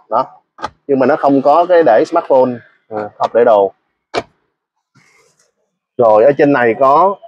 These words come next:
gương chiếu hậu chống chói ha. Ở đây có để kính và chỉnh đèn.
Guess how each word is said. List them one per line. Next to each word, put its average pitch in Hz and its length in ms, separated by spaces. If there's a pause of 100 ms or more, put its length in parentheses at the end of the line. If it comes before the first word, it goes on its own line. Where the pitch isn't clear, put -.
(300)
gương 147 220
chiếu 175 160
hậu 117 420
chống 185 180
chói 160 320
ha. 151 140 (1000)
Ở 139 80
đây 127 180
có 147 480
để 123 160
kính 151 320 (1120)
và 117 240
chỉnh 214 240
đèn. 117 300